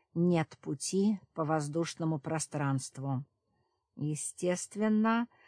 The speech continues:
на телепортацию также стоят ограничения, как и в Академии.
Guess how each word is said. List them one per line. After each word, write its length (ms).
на 240
телепортацию 1300
также 440
стоят 600
ограничения, 1200
как 260
и 40
в 80
Академии. 800